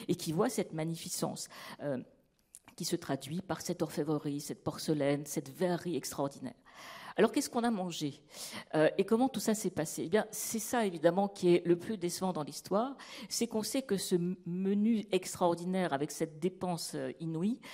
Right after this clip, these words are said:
a duré vingt minutes. Vingt minutes parce que Napoléon n'appréciait pas de rester à table, il s'ennuyait très vite, il mangeait très, très vite, en moins de treize minutes en général, hein, euh, quand il mange, et donc il a fait un effort le jour de son mariage, il est passé de treize à vingt minutes,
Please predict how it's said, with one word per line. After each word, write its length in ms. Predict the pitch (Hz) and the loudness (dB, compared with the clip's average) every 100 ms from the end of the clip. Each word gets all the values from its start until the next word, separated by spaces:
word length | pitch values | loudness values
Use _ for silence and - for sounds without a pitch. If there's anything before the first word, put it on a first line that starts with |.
| - - | -8 4
a 80 | 175 | 4
duré 420 | 165 170 185 226 - - | 4 2 2 0 -10 -14
vingt 300 | 117 151 165 | -6 -2 -2
minutes. 480 | 147 135 - - - - 190 | -2 -6 -10 -16 -18 -14 -10
Vingt 240 | 147 190 | 4 6
minutes 320 | 208 214 247 - | 6 6 4 4
parce 200 | 175 - | 0 2
que 80 | |
Napoléon 640 | 196 196 196 190 190 180 - | 4 4 6 4 4 2 0
n'appréciait 800 | 175 185 190 196 196 202 196 - | -2 0 2 0 0 -2 -2 -4
pas 320 | - 170 160 - | 0 2 2 2
de 160 | 160 156 - | 4 4 4
rester 460 | - - - 147 - | -6 -4 0 -2 0
à 100 | 143 | -4
table, 480 | - 185 247 220 151 - - - | 0 2 2 2 0 -4 -12 -8
il 100 | 160 | -6
s'ennuyait 400 | - 160 156 156 | -2 -2 0 0
très 200 | - 170 | 0 -4
vite, 200 | 220 - | -4 -4
il 100 | 156 | -2
mangeait 360 | 156 165 165 | 0 0 -2
très, 260 | 156 - 247 | -2 -2 -4
très 160 | - 214 | -2 -2
vite, 200 | 208 175 | 0 0
en 60 | |
moins 160 | 165 180 | 0 0
de 60 | |
treize 320 | 175 - 202 196 | -2 -2 0 4
minutes 320 | 214 208 202 | 4 4 0
en 80 | 143 | -8
général, 560 | 156 151 151 151 139 | -4 -4 -4 -6 -4
hein, 140 | 170 185 - - 208 - | -4 -6 -8 -8 -6 0
euh, 100 | 165 | 0
quand 340 | - 170 - | 0 -2 -2
il 80 | 170 | -4
mange, 440 | 175 220 269 190 - | 0 2 2 2 2
et 80 | 180 | 6
donc 320 | 190 220 220 | 6 4 0
il 140 | 170 165 | -2 0
a 40 | |
fait 140 | - | 0
un 80 | 196 | 0
effort 300 | 180 180 196 | 2 2 2
le 80 | 170 | 2
jour 180 | 165 165 | 0 -2
de 100 | 156 | -2
son 160 | - | -2
mariage, 460 | 160 151 170 233 285 | -4 -2 2 2 2
il 80 | 156 | 0
est 40 | 156 | 0
passé 320 | - 165 180 | 0 0 0
de 100 | 160 | 0
treize 300 | - 190 165 | 0 0 0
à 60 | |
vingt 160 | 156 170 | 0 0
minutes, 340 | 160 156 247 | -2 2 2